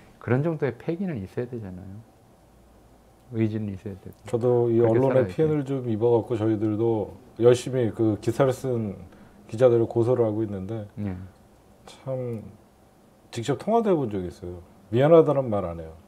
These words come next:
Speaker 1: 절대로 안 해요.
Speaker 2: 이러더라고요, 저한테. "그거 갖고 계속 물고 늘어지실 거예요?"
Speaker 1: 음.
Speaker 2: 그 말이 저는 너무 깜짝 놀랐어요.
Speaker 1: 음.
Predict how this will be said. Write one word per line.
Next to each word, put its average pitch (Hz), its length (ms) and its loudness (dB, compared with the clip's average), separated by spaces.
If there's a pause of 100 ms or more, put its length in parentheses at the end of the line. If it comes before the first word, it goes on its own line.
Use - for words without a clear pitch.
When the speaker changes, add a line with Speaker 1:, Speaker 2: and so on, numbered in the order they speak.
(100)
Speaker 1:
절대로 151 340 -4
안 90 140 -8
해요. 80 420 -12
Speaker 2:
이러더라고요, 117 580 2
저한테. 90 340 -12 (600)
"그거 127 200 4
갖고 127 200 4
계속 110 260 2
물고 113 280 2
늘어지실 104 540 -2
거예요?" 98 360 -6 (560)
Speaker 1:
음. 101 80 -8 (160)
Speaker 2:
그 - 120 -4
말이 185 260 6
저는 135 220 -4
너무 104 160 -4
깜짝 151 320 -4
놀랐어요. 87 440 -8
Speaker 1:
음. 78 60 -18